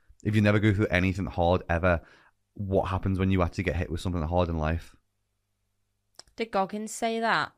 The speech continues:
Speaker 1: No, this was from the book that I was reading. Maybe
Speaker 2: Oh.
Speaker 1: Goggins took it from the same book.
Speaker 2: I just feel like he's obviously
Speaker 1: I think
Speaker 2: really
Speaker 1: Peterson,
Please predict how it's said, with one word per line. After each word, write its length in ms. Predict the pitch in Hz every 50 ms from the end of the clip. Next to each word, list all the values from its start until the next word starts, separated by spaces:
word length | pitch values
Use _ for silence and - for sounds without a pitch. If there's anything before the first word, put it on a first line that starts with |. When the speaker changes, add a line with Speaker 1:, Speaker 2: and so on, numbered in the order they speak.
| _ _ _ _ _ - _ - _ _ _ _ _
Speaker 1:
No, 80 | 92 90
this 120 | 80 -
was 100 | 95 90
from 120 | - 95 90
the 40 | 78
book 180 | - 80 - -
that 80 | -
I 40 | -
was 80 | 85 87
reading. 300 | 90 90 87 90 87 87 - _ _ _ _ _ _
Maybe 160 | 92 90 90
Speaker 2:
Oh. 40 | 90
Speaker 1:
Goggins 320 | 87 87 78 85 87 82 -
took 120 | 92 87
it 60 | 87 82
from 120 | 82 85
the 60 | 82
same 240 | 76 - 78 78 76
book. 300 | 73 76 - - - - _ _ _ _ _ _ _ _ _
Speaker 2:
I 80 | - 175
just 160 | 170 175 160
feel 100 | - 180
like 140 | 156 117 -
he's 160 | - 165 156
obviously 320 | 156 151 147 151 - - 95
Speaker 1:
I 20 |
think 140 | 104 120 -
Speaker 2:
really 140 | - 113 113
Speaker 1:
Peterson, 220 | 107 107 - 127